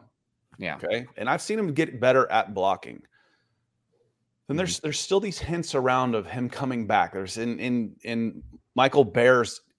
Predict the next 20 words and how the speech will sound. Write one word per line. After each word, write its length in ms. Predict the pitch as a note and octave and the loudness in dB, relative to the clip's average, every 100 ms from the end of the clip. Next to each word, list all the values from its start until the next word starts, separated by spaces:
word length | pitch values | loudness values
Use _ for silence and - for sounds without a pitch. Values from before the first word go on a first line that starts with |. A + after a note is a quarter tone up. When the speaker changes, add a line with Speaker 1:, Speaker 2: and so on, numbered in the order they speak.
| - | -8
Speaker 2:
email, 600 | C#3+ B2+ F2+ C2 - - - | -2 -2 -2 -8 -12 -16 -8
the, 320 | A2 A2 G#2+ | -4 0 2
uh, 240 | G2 F2+ | 2 2
he, 220 | F#2 A2+ G#2 | -2 -6 -6
he's 200 | A2 - | -8 -4
the 280 | A#2 G#2 - | -2 -2 -2
beat 180 | C#3 C3+ | 0 2
wri-, 140 | A#2 G#2 | 0 2
the 100 | A2 | 2
lead 220 | B2+ B2 | 2 2
beat 200 | B2+ G#2+ | 0 2
writer 340 | G#2+ G2 G2 | 4 4 2
for 440 | - A2+ A#2 A2+ G#2 | 0 4 8 8 6
Atlanta 320 | - A2+ A2 | 2 0 2
Falcons 420 | - G#2+ G#2+ G#2 | 4 4 4 0
dot 160 | G#2 F#2 | 2 2
com 260 | A#2 G2 | 2 0
for 320 | F#2+ - C3+ C3 | 0 10 10 10
the 120 | A#2 | 6
team. 480 | - B2+ A2 F2 | 0 -2 -2 -4